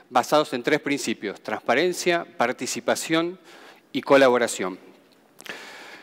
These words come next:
¿Por qué exigimos un cambio? ¿Por qué esta movida nueva? ¿Por qué toda esta, esta novedad del gobierno abierto que se está volviendo como una moda y está, se está empezando a utilizar en nuestro país?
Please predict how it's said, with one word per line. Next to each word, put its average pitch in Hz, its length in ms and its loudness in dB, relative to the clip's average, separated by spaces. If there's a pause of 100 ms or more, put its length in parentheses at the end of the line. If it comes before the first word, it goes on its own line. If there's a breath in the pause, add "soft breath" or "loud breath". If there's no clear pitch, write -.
(640 loud breath)
¿Por 156 180 4
qué - 80 0
exigimos 143 560 0
un 123 120 -4
cambio? 120 340 4
¿Por 123 160 0
qué 185 160 4
esta 156 200 2
movida 139 440 2
nueva? 156 420 2
¿Por 120 140 -2
qué 156 120 2
toda 147 160 2
esta, 131 460 2
esta 135 240 -2
novedad 131 380 2
del 139 100 0
gobierno 127 240 0
abierto 143 480 2
que 120 120 -8
se 117 100 -10
está 131 120 0
volviendo 131 380 0
como 127 180 -2
una 135 140 2
moda 139 340 4
y 113 40 4
está, 120 180 0
se 120 140 -2
está 135 120 0
empezando 127 360 0
a - 20 0
utilizar 120 300 0
en 117 60 0
nuestro 113 220 -4
país? 107 400 0